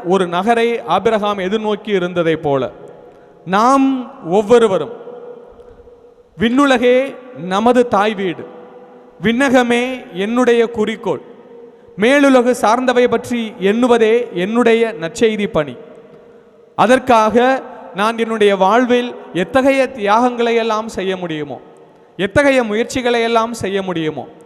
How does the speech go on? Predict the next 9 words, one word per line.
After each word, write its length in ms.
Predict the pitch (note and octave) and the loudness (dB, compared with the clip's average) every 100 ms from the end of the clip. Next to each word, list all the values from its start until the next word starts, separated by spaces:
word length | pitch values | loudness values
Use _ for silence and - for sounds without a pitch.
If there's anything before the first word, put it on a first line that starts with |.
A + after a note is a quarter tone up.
| - - | -20 -8
அவை 200 | D3+ F3+ | -2 -2
எல்லாவற்றையும் 760 | F3 A3 B3+ C4+ C4+ B3+ A#3+ A#3 | 0 2 4 2 2 -2 -2 -4
செய்து 520 | A3+ A3 G#3+ A#3+ C4+ - - - | -4 0 2 0 0 -16 -12 -6
அந்த 340 | F#3 A#3+ B3 | -4 -2 -2
விண்ணுலகு 480 | G#3+ A#3 A#3+ G#3+ G#3 | -2 -2 0 0 0
நோக்கிய 520 | F#3+ G3 G3+ F#3 C#3+ - - - - - | -2 -2 -2 -4 -4 -8 -20 -20 -20 -10
எதிர்நோக்கின் 800 | E3 G3 A#3+ A3+ A3+ A#3 A3+ A3 | -4 -2 0 -2 -4 -6 -10 -8
திருப்பயணியாக 1000 | G3+ G#3+ G#3+ F3+ E3+ E3 D#3 D#3 E3+ D3+ E3 - - | -4 -2 -2 -4 -4 -4 -4 -4 -6 -6 -12 -20 -14
நான் 520 | B2 F3 G#3 A3 G#3+ | -8 -4 -4 -6 -10